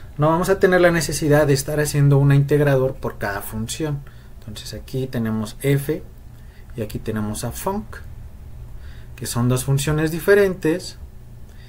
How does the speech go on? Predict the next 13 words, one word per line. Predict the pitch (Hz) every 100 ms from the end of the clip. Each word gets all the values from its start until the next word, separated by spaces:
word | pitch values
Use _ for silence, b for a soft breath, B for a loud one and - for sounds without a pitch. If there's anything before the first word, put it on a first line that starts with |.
| B B -
y | 151 147 160 -
en | 120 135
main | 170 175 180 220 - - - - - B B -
pues | 117
las | 107 107
vamos | 117 117 120 120
a | 113
declarar | 113 - 95 95 95
como | - 101
externas | 101 - 127 113 110 104 - - - - -
o |
external, | 92 - - 117 101 98 - - B B B B B -
y | 160 165 170